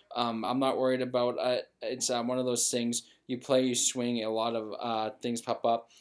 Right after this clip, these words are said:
I was playing through, uh, for a while, and now it's one of those things where, uh, it's time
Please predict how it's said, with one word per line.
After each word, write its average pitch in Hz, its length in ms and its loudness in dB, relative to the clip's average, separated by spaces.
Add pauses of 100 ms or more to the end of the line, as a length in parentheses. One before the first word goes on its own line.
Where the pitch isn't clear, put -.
(140)
I 120 100 -2
was 120 140 0
playing 123 380 0
through, 120 380 -2
uh, 107 500 -4
for 113 240 -2
a 110 80 0
while, 113 400 -4 (320)
and 120 140 0
now 117 180 0
it's 117 140 -2
one 120 160 0
of 117 80 -2
those 113 260 -2
things 117 340 -2
where, 110 400 -2
uh, 107 180 -4
it's - 220 -2
time 120 300 -4